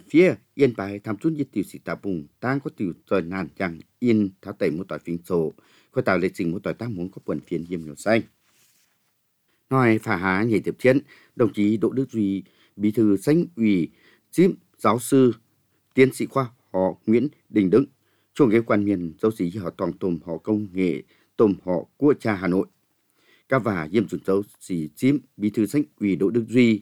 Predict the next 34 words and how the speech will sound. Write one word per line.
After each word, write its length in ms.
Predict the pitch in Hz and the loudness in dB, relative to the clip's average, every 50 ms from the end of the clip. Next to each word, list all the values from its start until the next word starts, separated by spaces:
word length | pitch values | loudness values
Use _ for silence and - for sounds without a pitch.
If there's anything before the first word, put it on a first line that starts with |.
| _ _ | _ _
Hà 160 | - 95 92 | -10 -10 -8
Con 320 | - - 117 139 151 139 127 - | -6 -6 -4 -4 -4 -4 -6 -6
có 100 | - 147 | -8 -8
tiểu 180 | - - 110 80 | -6 -6 -6 -2
quyền 140 | 104 104 87 | 0 -2 -2
hay, 380 | 76 76 107 131 147 151 139 - _ - | -2 0 0 2 4 2 2 0 _ -4
với 120 | 120 127 | -4 -4
tiểu 180 | 127 - 104 87 | -4 -2 -6 -6
sĩ 160 | - - 82 | -6 -8 -14
tạ 140 | - 85 80 | -12 -12 -12
tút 280 | - - - 107 - | -10 -10 -10 -10 -6
ship 200 | - 156 151 - | -4 -6 -6 -4
quan 240 | _ - 107 92 85 - _ _ | _ -2 -2 -2 -2 -6 _ _
miền 180 | - 104 101 80 69 - | -6 -6 -6 -6 -6 -6
dấu 140 | 101 107 117 | -6 -6 -6
sĩ 300 | 117 - - 104 92 78 | -8 -10 -6 -6 -6 -6
Tùng 180 | - - 87 | -6 -8 -10
Háng 180 | 78 92 104 107 | -8 -8 -8 -6
Bé, 220 | 117 120 123 123 120 - - - - _ _ - | -4 -2 -2 -4 -4 -10 -20 -20 -20 _ _ 2
với 100 | 127 147 | 2 2
bé 180 | 120 131 139 123 | 2 2 0 0
giáo 160 | - 101 104 | 0 -2 -2
sư, 360 | - - 123 117 110 110 101 - - - - _ _ _ _ _ _ _ _ | -2 0 2 2 4 2 0 -2 -10 -20 -20 _ _ _ _ _ _ _ _
tiến 240 | - 120 117 113 120 | 2 4 4 4 2
sĩ 400 | 117 - - 127 131 139 147 147 - _ _ _ _ | -2 -6 -2 0 2 2 0 -2 -4 _ _ _ _
khoa 160 | - 131 127 | 0 2 2
họ 280 | 113 101 95 85 - - _ _ _ _ _ _ - | 2 2 0 0 0 -4 _ _ _ _ _ _ 0
Nguyễn 240 | 110 123 131 143 151 _ _ _ | 2 2 2 2 -2 _ _ _
Đình 220 | - 104 107 92 82 | 0 0 0 2 4
Đức. 160 | 110 131 143 - _ _ _ _ _ _ _ _ _ _ _ _ _ _ _ _ _ _ _ _ _ _ _ _ - | 4 2 2 2 _ _ _ _ _ _ _ _ _ _ _ _ _ _ _ _ _ _ _ _ _ _ _ _ 2
Chùa 140 | - 139 | 4 6
Mình 160 | 120 113 101 - | 6 6 4 4
Kiều 140 | - 107 | 2 2
Chân 300 | 104 - 165 170 180 170 | 2 4 2 2 0 0